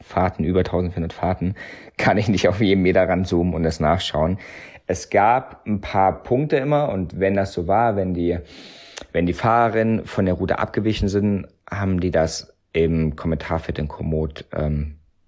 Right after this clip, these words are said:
hingeschrieben. Genauso war es auch geplant und es hat auch super so gepasst. Ähm,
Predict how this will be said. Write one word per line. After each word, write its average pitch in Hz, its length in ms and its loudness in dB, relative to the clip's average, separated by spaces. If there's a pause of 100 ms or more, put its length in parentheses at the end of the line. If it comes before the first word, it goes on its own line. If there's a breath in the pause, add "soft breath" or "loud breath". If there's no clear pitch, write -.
(360)
hingeschrieben. 73 600 -2
Genauso 80 440 2 (100)
war 71 140 0
es 76 120 -4
auch 76 100 -8
geplant 107 440 0
und 87 80 -2
es 80 140 -6
hat 80 120 -6
auch - 40 -6
super - 260 -8
so 80 100 -4
gepasst. 92 480 -4 (560 loud breath)
Ähm, 82 600 0